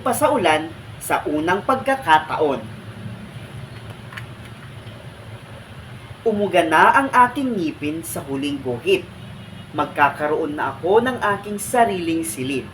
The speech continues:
Magiging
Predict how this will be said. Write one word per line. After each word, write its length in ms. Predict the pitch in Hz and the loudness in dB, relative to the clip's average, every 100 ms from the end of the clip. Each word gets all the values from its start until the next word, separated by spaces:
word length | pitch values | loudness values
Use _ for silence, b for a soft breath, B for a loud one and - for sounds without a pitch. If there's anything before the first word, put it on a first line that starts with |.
| - - - - - - - - - - - - - - - 1077 1077 1077 - - - - - - - - - - - - - - - - - | -16 -18 -18 -16 -16 -16 -16 -16 -16 -16 -16 -16 -16 -16 -16 -14 -14 -12 -12 -12 -14 -14 -16 -14 -16 -16 -16 -16 -16 -16 -16 -16 -16 -14 0
Magiging 480 | 175 175 190 165 175 | 2 2 0 -4 -6